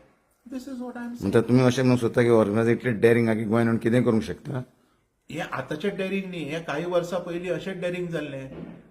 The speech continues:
Speaker 1: आ, हे जे लोक थोडे उलयतात पळय, तेंच्यांनी मातशें, अ, भुतकाळांत वचोन पळोवचें.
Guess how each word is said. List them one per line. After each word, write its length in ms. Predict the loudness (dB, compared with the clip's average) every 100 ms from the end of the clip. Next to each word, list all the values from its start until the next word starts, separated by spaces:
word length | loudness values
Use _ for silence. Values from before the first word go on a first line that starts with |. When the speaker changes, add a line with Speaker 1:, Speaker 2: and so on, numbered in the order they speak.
| _ -10
Speaker 1:
आ, 140 | -10
हे 260 | -8 -8 -6
जे 200 | -4 -4
लोक 240 | -4 -8
थोडे 180 | -6 -4
उलयतात 420 | -4 -6 -6 -6 -6
पळय, 200 | -8 -8 -8
तेंच्यांनी 320 | -8 -8 -8
मातशें, 300 | -8 -10 -12
अ, 680 | -14 -12 -8 -6 -6 -6 -10 -12 -16 -20 _ _ -14
भुतकाळांत 500 | -12 -6 -2 0 -2
वचोन 240 | -6 -6
पळोवचें. 360 | -6 -6 -6